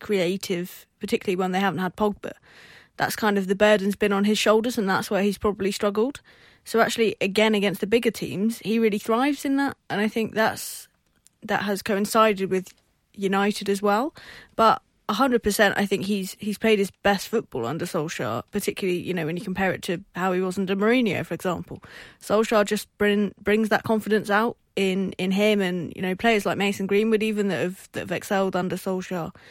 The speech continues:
because that pathway is there and because, you know, it's that traditional Manchester United through and through.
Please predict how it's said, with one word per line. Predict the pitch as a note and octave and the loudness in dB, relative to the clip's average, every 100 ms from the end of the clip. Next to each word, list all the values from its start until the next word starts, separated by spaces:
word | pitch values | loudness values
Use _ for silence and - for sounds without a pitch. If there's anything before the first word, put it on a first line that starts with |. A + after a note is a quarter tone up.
| - - - | -20 -20 -10
because | F#3+ - A3 | -2 2 2
that | G3+ - | 2 -2
pathway | A3 - G3+ | -4 -2 0
is | G3+ G3+ | 0 2
there | F#3+ G3 G3 | 4 4 4
and | F#3+ | 0
because, | G3+ F#3 - | -2 -6 -4
you | F#3 | -2
know, | E3 | -2
it's | F#3+ | -2
that | - - | -4 -4
traditional | F#3+ G3+ F3 F#3 | -2 -2 -2 -4
Manchester | D3 F3+ G3 F#3 G3 | -2 -2 -2 -4 -2
United | F#3+ F3 F3 | -2 -2 -2
through | G3 | -2
and | F#3 | -2
through. | - G#3 - | 0 0 0